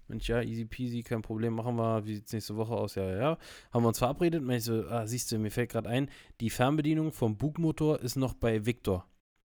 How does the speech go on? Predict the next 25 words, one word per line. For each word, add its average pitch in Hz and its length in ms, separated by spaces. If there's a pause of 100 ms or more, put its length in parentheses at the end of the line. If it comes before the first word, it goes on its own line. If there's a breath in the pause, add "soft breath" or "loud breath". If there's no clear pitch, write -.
(180)
Äh, 95 400 (500)
die 113 140
hatte 110 160
ich 107 80
ihm 120 180
nämlich 117 220
immer 110 180
mitgebracht, 143 560
weil 113 200
Victors 113 300
kaputt - 320
gegangen 147 400
ist. 139 160 (520 loud breath)
Ähm, 104 520
ich - 120
weiß 98 160
jetzt - 80
gar 95 120
nicht, 101 120
von 107 120
welcher 98 240
Firma 135 540
sein 113 380
Motor 135 500
war. 123 260